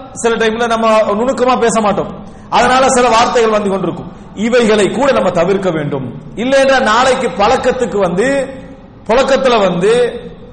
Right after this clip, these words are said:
திருப்பி என்ன, அதை நமக்கு இல்லாமல் ஆக்க முடியாத ஒரு சிட்யுவேஷன் நமக்கு உருவாகிரும். நமக்கு எது பொய் எது உண்மை என்று தெரியாத ஒரு நிலை நமக்கு உருவாகிரும். இந்த நிலைமை வரக்கூடாது என்றால் அன்றாட உணரணும். நம்ம இது சொல்றது சரியா? பொய்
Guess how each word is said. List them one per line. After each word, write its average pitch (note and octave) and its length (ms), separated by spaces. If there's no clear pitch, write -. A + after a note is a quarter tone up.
திருப்பி C#4+ 300
என்ன, C4+ 180
அதை A3+ 240
நமக்கு A#3 280
இல்லாமல் C#4 440
ஆக்க B3+ 300
முடியாத C4 580
ஒரு G#3+ 160
சிட்யுவேஷன் C4+ 580
நமக்கு A#3 220
உருவாகிரும். G#3+ 500
நமக்கு A#3+ 440
எது C4 160
பொய் C4 260
எது A#3 200
உண்மை C4 320
என்று B3 160
தெரியாத A#3+ 400
ஒரு A3+ 120
நிலை A#3 260
நமக்கு A3+ 280
உருவாகிரும். G3 500
இந்த G3 220
நிலைமை C4+ 340
வரக்கூடாது A#3 560
என்றால் G#3 240
அன்றாட C#4 440
உணரணும். A3+ 480
நம்ம G3+ 200
இது F3 120
சொல்றது G3+ 460
சரியா? F3+ 320
பொய் C4 240